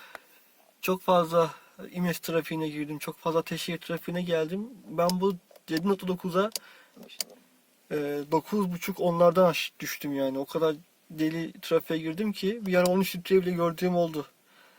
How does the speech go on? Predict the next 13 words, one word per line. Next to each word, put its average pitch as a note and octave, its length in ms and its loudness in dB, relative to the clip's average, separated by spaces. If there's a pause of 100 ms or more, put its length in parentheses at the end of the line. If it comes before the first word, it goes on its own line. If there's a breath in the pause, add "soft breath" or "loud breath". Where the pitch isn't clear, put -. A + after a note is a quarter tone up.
(460 soft breath)
Trafikten F3 540 2
dolayı E3+ 380 2
yüksek - 580 -2 (1080)
oldu E3+ 520 4 (180)
ve F3 320 0
biz E3 180 -8
bunu F3 220 -2
düşürmeye F3 400 -4
çalışıyoruz. D3 760 -6 (680 loud breath)
Yedi E3 180 2
nokta F#3 220 2
dokuz F3+ 260 0
güzel. D3 260 0